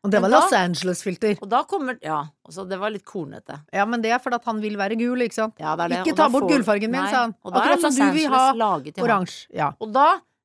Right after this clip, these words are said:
Speaker 2: eh, føler jeg at han, eh, bare kan snu om på det og si, «Ja,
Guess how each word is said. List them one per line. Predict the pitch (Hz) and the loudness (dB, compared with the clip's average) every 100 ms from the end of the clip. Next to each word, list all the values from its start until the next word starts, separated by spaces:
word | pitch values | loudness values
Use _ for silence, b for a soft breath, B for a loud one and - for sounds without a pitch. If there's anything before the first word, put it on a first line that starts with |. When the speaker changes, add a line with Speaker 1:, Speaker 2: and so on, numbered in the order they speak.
| _ | _
Speaker 2:
eh, | 247 254 247 247 247 240 220 | -4 -2 0 -2 -2 -4 -2
føler | 262 202 | -2 0
jeg | 196 - | 0 0
at | 220 202 | -4 2
han, | 220 254 339 302 - _ _ _ | 2 2 0 -8 -14 _ _ _
eh, | 220 214 214 214 - _ _ - | -6 -4 -4 -6 -10 _ _ -2
bare | 262 220 | 0 0
kan | 277 254 | -2 -6
snu | - - 233 247 320 240 | -6 -2 0 0 0 2
om | 247 | 0
på | 240 269 | 0 0
det | 302 | 0
og | 302 | -2
si, | - 240 | -4 -2
«Ja, | 220 | 0